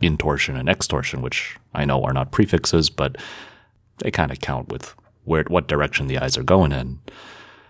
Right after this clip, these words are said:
The suffixes, really, you have two options. You either have a phoria or a tropia. Ben, what's the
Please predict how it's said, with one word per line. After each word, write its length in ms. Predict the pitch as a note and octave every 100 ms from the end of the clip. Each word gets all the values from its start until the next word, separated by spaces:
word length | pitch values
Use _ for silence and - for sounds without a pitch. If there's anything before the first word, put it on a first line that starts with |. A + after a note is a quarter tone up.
| _ -
The 80 |
suffixes, 920 | - D3+ - G2+ - E2 D#2 E2 - - _ -
really, 260 | F#2+ G2+ F2+
you 140 | E2
have 400 | E2+ D#2+ D2 -
two 180 | - F2+
options. 800 | C#2+ - E2+ F2 F2+ - - - -
You 160 | D#2+ D#2
either 220 | D2+ C#2+
have 280 | D#2 D2 C#2
a 220 | C#2+ C2+
phoria 640 | - - F#2 G2 B2 B2 -
or 220 | - D2+ C#2
a 240 | C#2 C2+ - - -
tropia. 580 | - B2 D#2 C2 B1 - _ - - - - - -
Ben, 260 | B2 E2
what's 220 | G2+ -
the 320 | - D#2 D2+